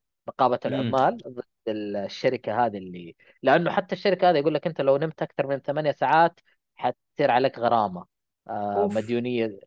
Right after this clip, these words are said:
Speaker 1: أيوة، كل شيء يعاملوك تعامل جدا سيء. كل حاجة يتحكموا فيك،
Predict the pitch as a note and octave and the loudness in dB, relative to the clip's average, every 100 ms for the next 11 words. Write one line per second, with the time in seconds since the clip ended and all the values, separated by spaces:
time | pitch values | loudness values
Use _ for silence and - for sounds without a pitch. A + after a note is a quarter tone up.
0 | - C4 A3 - G#3 G3+ - D3+ A#2+ C3 | 0 0 0 0 -2 0 -2 0 2 2
1 | C3 D3 F3+ F3+ - B2 C3 D#3 C#3+ A#2+ | 2 2 2 2 -6 -2 2 2 2 -6
2 | C3+ C#3 C#3+ B2+ A2 - B2 G#2+ G2 - | -10 -12 -4 -4 -4 -6 -4 -4 -6 -10
3 | _ _ _ _ - F3 E3 E3+ D#3+ C#3 | _ _ _ _ 2 2 4 2 2 0
4 | - E3 - C#3+ C#3 - D#3 | -2 -4 -4 -4 -2 -2 -2